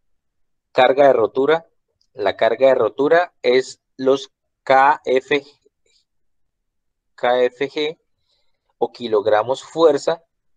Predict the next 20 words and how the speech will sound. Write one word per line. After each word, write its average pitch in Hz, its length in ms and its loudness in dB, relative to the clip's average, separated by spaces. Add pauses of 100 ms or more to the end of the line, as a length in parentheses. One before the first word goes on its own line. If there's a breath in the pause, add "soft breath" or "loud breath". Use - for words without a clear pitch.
(1700)
¿sí? 131 380 -10 (720)
Que 120 120 0
es 113 40 2
la 123 140 0
capacidad 101 640 -2
que 117 140 -2
tiene 117 640 -6
el 107 200 -4
poste 123 600 0 (520)
para 104 380 2
poder, 98 480 -2 (380)
digamos, 104 720 -6
soportar 95 640 -4
los 110 200 -4
esfuerzos. - 680 -4 (1200)
Sería 101 480 -6
mil 123 280 -8
cincuenta 123 800 -2
kilogramos 98 680 0
fuerza, 135 540 0